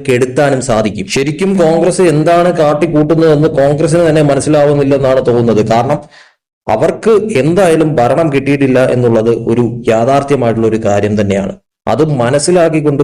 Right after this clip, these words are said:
പ്രതിപക്ഷത്ത് വളരെ നല്ല രീതിയിൽ മുന്നോട്ട് പോകാനല്ലാതെ അവർ പല കാര്യങ്ങളിലും അനാവശ്യമായി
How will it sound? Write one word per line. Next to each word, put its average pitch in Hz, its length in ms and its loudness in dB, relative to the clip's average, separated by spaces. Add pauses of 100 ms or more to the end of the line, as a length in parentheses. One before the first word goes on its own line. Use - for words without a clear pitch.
(120)
പ്രതിപക്ഷത്ത് 147 720 -2 (140)
വളരെ 127 300 0
നല്ല 123 300 0
രീതിയിൽ 139 320 0 (180)
മുന്നോട്ട് 127 380 2 (100)
പോകാനല്ലാതെ 110 800 2 (420)
അവർ 135 140 2 (160)
പല 139 260 2
കാര്യങ്ങളിലും 147 560 2 (160)
അനാവശ്യമായി 139 800 0